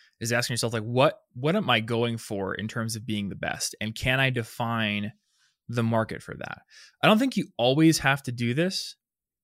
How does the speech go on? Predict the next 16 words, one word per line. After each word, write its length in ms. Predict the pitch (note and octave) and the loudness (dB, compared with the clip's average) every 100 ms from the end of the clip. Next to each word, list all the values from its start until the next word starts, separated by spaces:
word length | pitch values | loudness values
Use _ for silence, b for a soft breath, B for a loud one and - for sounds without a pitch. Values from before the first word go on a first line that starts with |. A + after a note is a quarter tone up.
| _ _ _ | _ _ _
Um, 560 | B2 A#2 A2+ G#2+ G#2+ A2+ _ _ _ _ _ _ _ _ - | 0 2 2 2 -2 -8 _ _ _ _ _ _ _ _ -8
you 120 | C#3 | -4
know, 120 | C#3 | -4
we've, 420 | C3 C3+ A#2+ - _ | -4 -6 -8 -14 _
I 80 | C3 | -8
think 220 | - F3+ | -4 -2
we've 80 | B2+ | -2
talked 280 | - - - | -2 -4 -4
a 60 | A2+ | -4
little 160 | A2+ A2 | -4 -4
bit 100 | G#2+ | -2
about 320 | G#2 G#2 A2+ | 0 -2 -2
the 60 | |
book 180 | G#2+ G#2+ | -8 -8
Range 560 | A2 G#2 G#2+ A2+ A#2+ - - | -6 -4 -2 -2 -6 -10 -10
before 520 | A#2+ A#2+ A#2+ B2 | -8 -2 -2 -2